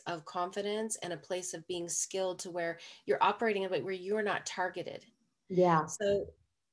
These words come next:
Speaker 1: people who are going to commit crime, whether it's assault or robbery or things, and I know we're kind of going in the self-defense piece, but it, it mirrors exactly what we're talking about.
Speaker 2: Mm-hmm.
Speaker 1: If, if I'm walking around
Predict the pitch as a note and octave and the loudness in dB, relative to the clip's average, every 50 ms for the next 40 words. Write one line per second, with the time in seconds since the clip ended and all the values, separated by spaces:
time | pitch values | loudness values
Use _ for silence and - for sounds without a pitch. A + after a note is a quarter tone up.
0 | _ _ - A#3+ B3 B3+ - D#4 D4 C4+ C#4 B3 A#3+ A3 A3 G#3+ G#3+ G#3 G#3 G3 | _ _ -8 -8 -6 -2 -2 -2 0 2 4 6 6 6 6 4 4 2 2 0
1 | G3 F#3+ - G#3 F#3+ - - - - - G3+ F3 D#3 D#3 E3+ F3+ E3+ D#3 E3+ E3+ | -2 -4 -4 -2 -2 -2 -4 -4 -2 0 2 2 2 0 0 -2 -2 -4 -4 -4
2 | - - E3 - - E3+ D3+ D#3+ D#3+ D#3 E3+ D#3 D3+ D#3 D3 D3+ D#3 E3 D#3+ D#3+ | -4 -4 -4 -2 -2 -2 -2 -4 -4 -8 -10 -8 -4 -2 -2 -2 -2 -4 -4 -4
3 | D#3 D3+ D3+ D3+ - E3 D#3+ D#3 - D3+ D3 E3 E3+ E3 E3 D#3+ - G3 F#3+ F3+ | -4 -4 -6 -6 -6 -6 -6 -6 -4 -2 -2 0 0 -2 -2 -2 -4 -4 -4 -2
4 | D#3+ F3 F3+ F3 E3+ E3 D#3 D#3 D3+ - F3 D#3+ - - D#3 - E3+ E3 E3 - | -2 -2 -2 -2 -2 -2 -2 -2 -2 -2 -2 -4 -4 -6 -8 -6 -6 -6 -6 -6
5 | - - E3 D#3 - - E3+ D#3 - - - _ _ - - - - D#3 F3+ F3+ | -8 -6 -6 -6 -4 -4 -4 -4 -4 -6 -10 _ _ -4 -4 -2 -2 -2 -2 0
6 | F#3 F#3 F#3 F3+ E3 E3 D#3 E3 D#3+ E3+ E3 E3 - F3+ D3+ - D#3+ D#3+ D#3 F3+ | 2 2 2 0 0 -4 -4 -2 0 0 0 0 -2 -6 -6 -6 -6 -6 -6 -8
7 | E3 E3+ - F3 D#3+ D3+ - - - - - _ _ _ _ - - F3+ E3+ E3 | -8 -8 -8 -8 -8 -6 -6 -6 -6 -8 -10 _ _ _ _ -10 -6 -6 -4 -2
8 | F3+ F3+ F#3 G3+ G#3 A3 - - - - - - - _ _ _ _ - - G3+ | -2 -2 -2 -4 -6 -8 -10 -12 -12 -12 -14 -16 -20 _ _ _ _ -2 2 2
9 | G#3+ G#3 - G#3+ G#3 A#3+ C#4 C#4 C4 A#3+ A#3+ A#3+ - A#3 A3 G#3 F#3+ F#3+ F3+ E3+ | 2 4 4 4 4 6 6 6 6 4 4 2 0 0 0 0 2 2 2 2
10 | E3+ E3+ E3+ E3+ E3 - | 2 0 -2 -4 -8 -10